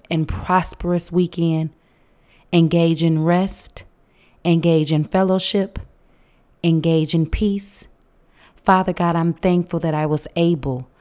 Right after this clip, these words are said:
to get up, to work, to move, to mother, to father, to love, and to be great. I'm thankful because I know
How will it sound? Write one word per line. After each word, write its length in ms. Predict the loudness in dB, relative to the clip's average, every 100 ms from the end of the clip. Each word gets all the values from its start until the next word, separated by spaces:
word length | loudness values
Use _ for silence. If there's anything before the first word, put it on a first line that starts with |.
| _ -6
to 160 | -6
get 180 | 0 2
up, 460 | 2 0 -4 -12 -14 _ _ _ _
to 160 | -2 0
work, 500 | 2 0 0 -6 -20 _ _ _ _ 0
to 160 | 2
move, 640 | 4 4 4 0 -4 -12 -20 _ _ _ _ -2
to 120 | 2
mother, 560 | 4 4 4 0 -2 -8 _ _ _ _
to 120 | -2
father, 640 | 2 4 4 2 0 -2 -6 _ _ _ -6
to 140 | -2
love, 560 | 2 4 4 2 0 -6 _ _ _
and 140 | -2 0
to 100 | 0
be 160 | -2
great. 440 | 0 -2 -2 -6 _ _ _ _ _ _ _ _ 0
I'm 180 | 2
thankful 440 | 4 2 2 -2 -2
because 300 | -2 0 0
I 140 | 2
know 540 | 2 4 4 2 -2